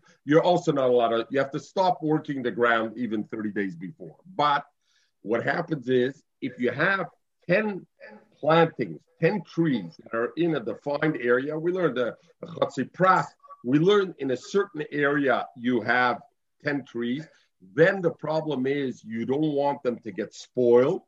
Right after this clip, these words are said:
and there, then those you don't have to do Tosfos Shvius, and you're allowed to work it those thirty days.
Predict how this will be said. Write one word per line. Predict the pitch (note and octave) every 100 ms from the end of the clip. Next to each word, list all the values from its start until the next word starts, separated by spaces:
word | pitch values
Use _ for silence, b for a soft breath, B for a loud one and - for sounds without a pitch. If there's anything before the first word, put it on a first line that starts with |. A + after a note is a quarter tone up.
| _ _ _
and | A2 G#2+
there, | F#3 G3+ F#3+ -
then | D#3+ G3 F#3+ F3+ -
those | E3 G3 F3+ B2+
you | C#3+
don't | D#3
have | D3+ -
to | B2
do | A#2+
Tosfos | - A#2+ - G2 -
Shvius, | G2 F#2 D2+ -
and | G#2
you're | G#2+
allowed | B2+ F#3
to | G3+
work | D#3+ A3+ D#4 G#3
it | G3+ E3 b b -
those | G#3 F#3+ -
thirty | F#3+ E3+ C#3+
days. | B2 G2+